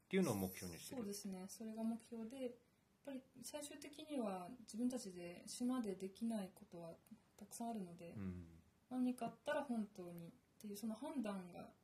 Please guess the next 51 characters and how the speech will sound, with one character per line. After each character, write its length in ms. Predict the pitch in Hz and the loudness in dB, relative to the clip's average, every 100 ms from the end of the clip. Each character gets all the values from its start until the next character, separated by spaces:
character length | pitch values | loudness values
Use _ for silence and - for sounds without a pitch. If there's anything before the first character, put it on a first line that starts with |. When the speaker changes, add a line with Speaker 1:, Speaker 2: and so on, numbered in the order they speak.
| - - | -20 -14
Speaker 2:
ぱ 60 | |
り 40 | 190 | -10
重 140 | 190 | -8
要 120 | 185 185 | -8 -8
か 100 | 196 | -10
な 60 | 180 190 | -12 -14
と 120 | 208 | -14
思 80 | 214 | -14
っ 40 | - - | -14 -18
て 80 | 220 | -16
ま 80 | 214 | -10
す。 60 | 98 | -6
Speaker 1:
う 20 | |
ん 20 | |
う 20 | |
ん 20 | 95 | -6
う 40 | |
ん。 40 | 90 90 87 87 - | -6 -12 -14 -16 -6
Speaker 2:
島 260 | 247 247 | 0 2
で 340 | 226 202 190 214 - | 2 0 -2 -6 -6
解 120 | 240 | -4
決 220 | 226 190 | -4 -6
で 100 | 190 | -6
き 140 | - 208 | -6 -6
る 160 | 190 202 | -6 -4
問 200 | 202 196 | -4 -4
題 80 | 196 | -4
な 80 | 190 | -6
の 140 | 185 - | -10 -10
か、 160 | 294 233 | -6 -6
そ 140 | 214 | -8
れ 80 | 208 | -8
と 100 | 208 | -6
も 120 | 196 | -4
本 160 | 214 208 | -4 -4
当 60 | 175 | -8
に 60 | 180 | -12
送 180 | 190 202 | -12 -10
る 100 | 202 | -8
べ 60 | 202 | -8
き 120 | - | -8
な 60 | 185 | -12
の 60 | 190 - | -14 -16
か 80 | |
っ 20 | 196 _ - | -20 _ -14
て 60 | |
い 220 | 190 185 196 | -12 -10 -14
う 40 | - _ _ | -18 _ _
判 200 | 214 208 | -4 -2
断 200 | 202 196 | -2 -6
力 140 | 180 | -8